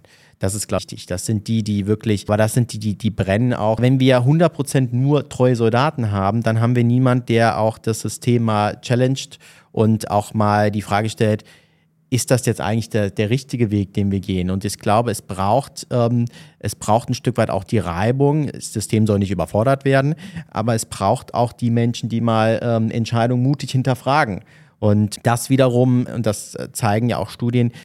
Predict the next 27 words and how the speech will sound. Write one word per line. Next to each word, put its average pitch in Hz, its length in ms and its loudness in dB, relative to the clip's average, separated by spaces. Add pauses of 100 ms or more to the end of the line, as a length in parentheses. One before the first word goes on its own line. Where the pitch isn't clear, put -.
(100)
diese 139 280 2
Menschen 120 500 4
werden 123 300 2
immer 123 320 0
weniger, 139 640 2 (120)
äh, 131 540 0
in 127 140 -4
Organisationen, 131 680 0
und - 360 -4
das 98 120 -2
ist 104 140 -6
ein 95 180 -4
auch - 200 -14
gut 127 160 -2
erforschtes - 440 -2
Feld, 123 220 0
also 95 240 -4
da 98 160 -6
reden 101 360 -2
wir 104 80 0
über 98 120 -2
erste 101 220 -4
Studien 107 320 -4
in 92 80 -2
den - 20 -6
fünfziger - 420 -6
Jahren, 120 320 0